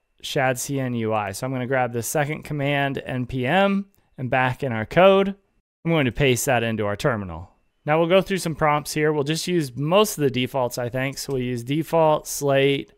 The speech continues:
Do you wanna use variable names for colors? Yes. We have the structure now to do theming. So let's take a quick look at the app folder and then our global C S S.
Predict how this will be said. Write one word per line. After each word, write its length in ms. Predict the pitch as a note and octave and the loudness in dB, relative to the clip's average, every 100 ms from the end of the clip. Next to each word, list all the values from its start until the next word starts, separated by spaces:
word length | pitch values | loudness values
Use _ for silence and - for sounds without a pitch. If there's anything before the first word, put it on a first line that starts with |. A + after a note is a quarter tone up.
| _ _ | _ _
Do 80 | C3+ | -4
you 40 | |
wanna 160 | C#3+ C#3+ | -2 0
use 200 | C#3 A#2+ | -2 0
variable 580 | C#3 C#3 C#3+ C#3 C#3 - | 0 2 2 2 -2 -6
names 320 | C#3+ C3+ C3 | -4 -4 -4
for 160 | - B2+ | -8 -4
colors? 500 | D#3+ F3+ E3+ E3 B2 | 2 4 4 4 0
Yes. 600 | B2 C3+ A#2+ - - - _ _ _ _ _ _ _ _ _ _ _ _ _ _ - | -2 -2 -4 -8 -10 -14 _ _ _ _ _ _ _ _ _ _ _ _ _ _ -4
We 240 | D3+ F3+ | 2 4
have 400 | F3 B3+ D4 D4 | 6 6 4 0
the 100 | B3+ | -6
structure 500 | - F#3 F3 - G#3 | 0 2 2 0 2
now 220 | F3 F3 | 4 2
to 140 | E3+ C#3+ | 0 0
do 160 | C#3+ | 0
theming. 720 | A#2 - D3+ D#3+ F#3 B3 D#4+ - _ _ _ | -2 0 0 2 2 2 0 -4 _ _ _
So 200 | - E3 | -4 2
let's 240 | F#3 F#3+ | 2 0
take 180 | - D#4 | -2 -2
a 80 | C#4+ | -4
quick 420 | - F3+ F#3+ - | -4 -2 -2 0
look 280 | D#3+ D#3+ - | 2 2 0
at 480 | - D3+ D3 - C3+ | 2 4 4 0 -2
the 480 | C3+ C3 C3 B2+ - | 0 2 0 -2 -4
app 320 | C3 C#3 - | -2 -2 -4
folder 560 | - F3 E3+ F3 F3 F3 _ _ | 0 2 6 6 6 0 _ _
and 140 | - C#3 | -4 -2
then 100 | C#3 | 0
our 140 | C3 | 0
global 460 | G#2+ C3 C3 C3+ B2 | 0 2 2 2 -2
C 200 | - C3 | 0 0
S 200 | A#2 C3 | 2 0
S. 320 | A2 - | 0 -2